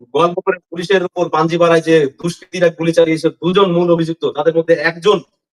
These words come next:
আহ, পুলিশের এনকাউন্টারে মারা গেলেও আরো একজন যে অপরাধী ছিল, তাকে কিন্তু আজকেই গোয়ালপুকুরের সংলগ্ন যে থানা রয়েছে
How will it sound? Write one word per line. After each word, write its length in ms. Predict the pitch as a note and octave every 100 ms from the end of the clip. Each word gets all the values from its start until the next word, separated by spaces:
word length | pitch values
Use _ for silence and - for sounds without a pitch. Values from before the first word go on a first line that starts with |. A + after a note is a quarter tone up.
| _ -
আহ, 720 | C#3+ D3+ D3+ D3+ C3+ C3 B2
পুলিশের 360 | E3 F#3 G3 F3+
এনকাউন্টারে 600 | F3+ F3+ F3 F3 F3 E3+
মারা 220 | D#3+ E3+
গেলেও 260 | F3+ E3+
আরো 240 | B2+ D3 F#3
একজন 400 | F#3 E3+ F3 E3+ _ _ -
যে 60 |
অপরাধী 400 | D#3 E3 E3 E3+
ছিল, 220 | E3+ D#3+
তাকে 200 | D#3 D3+
কিন্তু 160 | D#3 D#3+
আজকেই 520 | - - E3 - E3 _ _ _ _ -
গোয়ালপুকুরের 920 | A#2 D3 F3+ F3 E3 F3 F3 E3 - B2+
সংলগ্ন 560 | E3 E3 F3 E3+ E3
যে 260 | D#3+ E3 D#3 _ _ _ -
থানা 200 | E3 E3+
রয়েছে 440 | E3 E3 F3+ G3